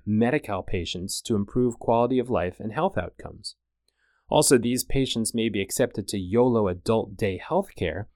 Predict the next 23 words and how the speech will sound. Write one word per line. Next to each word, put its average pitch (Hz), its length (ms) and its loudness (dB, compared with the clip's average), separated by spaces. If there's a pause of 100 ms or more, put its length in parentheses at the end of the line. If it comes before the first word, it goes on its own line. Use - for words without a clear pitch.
(240)
which, - 320 -2
by 90 240 -2
the 107 100 0
way, 139 460 6
our 180 340 0
medical 139 420 0
group 107 280 -2
supports 101 580 -4
financially. 101 720 -4 (880)
If - 160 -2
you 214 120 0
have 214 100 -2
a 196 60 -4
patient 113 520 0
who 117 60 -4
you 104 140 -2
think - 280 -4
could 95 220 -4
benefit 151 540 -2
from 98 200 -4
E 98 140 -4
C 92 260 -2
M, 82 280 -10